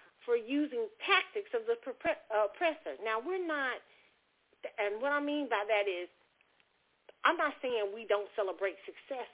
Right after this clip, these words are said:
because we are, we are, we are people of excellence. We celebrate success. Success has nothing to do with oppressors. Oppressors, will, what I mean is, what, what oppressors have done is exploit people, use people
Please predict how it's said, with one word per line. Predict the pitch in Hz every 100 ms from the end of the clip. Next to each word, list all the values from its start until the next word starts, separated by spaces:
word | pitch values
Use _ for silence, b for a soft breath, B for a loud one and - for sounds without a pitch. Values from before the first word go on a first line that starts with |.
| -
because | 262 285 240 226
we | 359 330
are, | 220 -
we | 370 302
are, | 220 - 277
we | 392
are | 320 214 - -
people | 330 302 247
of | 214
excellence. | 285 330 220 170 170 -
We | 359 392
celebrate | 320 349 190 170 -
success. | - _ 330 302 - _ _ _ _ _ _
Success | 466 - 392 415 -
has | 254 214
nothing | 233 214 196
to | 185
do | 285
with | 262 170
oppressors. | 165 - 247 240 156 160
Oppressors, | 175 285 302 285 208
will, | 202 - B B -
what | 262 285
I |
mean | 294 285
is, | 214 - B _ _
what, | 226 269 240 220
what | 240
oppressors | 226 - - 339 349 254 208 185 170 -
have | 196 170 170
done | 196 190 190
is | 170
exploit | 170 - - 285 269 - -
people, | 180 _ - _ _ B B B
use | 180 214 320 330 285 - -
people | 214 - -